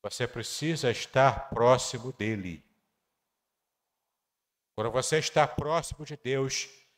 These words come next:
Deus vai falar com você, você vai ouvi-lo e vai entender o que ele quer dizer.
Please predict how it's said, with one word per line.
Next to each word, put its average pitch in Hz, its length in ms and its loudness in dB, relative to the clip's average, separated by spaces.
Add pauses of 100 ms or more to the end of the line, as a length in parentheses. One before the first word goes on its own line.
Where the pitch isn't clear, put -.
(300)
Deus 113 160 -4
vai 131 140 2
falar 139 400 4
com 160 160 -4
você, 135 520 -4 (460)
você 156 380 -4
vai 170 160 4
ouvi-lo 143 640 2 (280)
e 113 80 -6
vai 131 220 0
entender 117 460 -4
o 110 60 -6
que - 80 -8
ele 104 120 -2
quer 101 200 -2
dizer. 85 320 -12